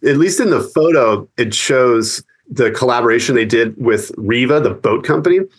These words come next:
And so it actually has this very cool wooden box,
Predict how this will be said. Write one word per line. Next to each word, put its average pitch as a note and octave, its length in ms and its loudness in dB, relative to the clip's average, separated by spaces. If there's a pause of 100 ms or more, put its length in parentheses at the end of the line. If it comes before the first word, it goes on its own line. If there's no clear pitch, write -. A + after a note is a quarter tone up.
(220)
And A#2+ 260 0
so C3+ 120 0
it B2+ 80 2
actually B2 280 0
has B2+ 180 0
this B2 140 -2
very B2+ 360 -2
cool B2+ 380 2
wooden A#2+ 380 0
box, A2 580 -2